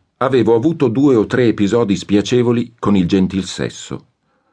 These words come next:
Una volta non ero riuscito a finire ciò che avevo iniziato,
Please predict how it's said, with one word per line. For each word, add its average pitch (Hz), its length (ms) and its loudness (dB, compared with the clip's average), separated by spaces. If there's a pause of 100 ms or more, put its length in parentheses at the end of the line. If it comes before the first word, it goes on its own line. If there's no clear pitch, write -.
(760)
Una 110 180 0
volta 123 340 0
non 95 180 0
ero 101 200 2
riuscito 92 440 -2
a 87 60 0
finire 92 400 -2
ciò 95 200 -4
che 92 140 -4
avevo 90 260 -2
iniziato, 85 800 -4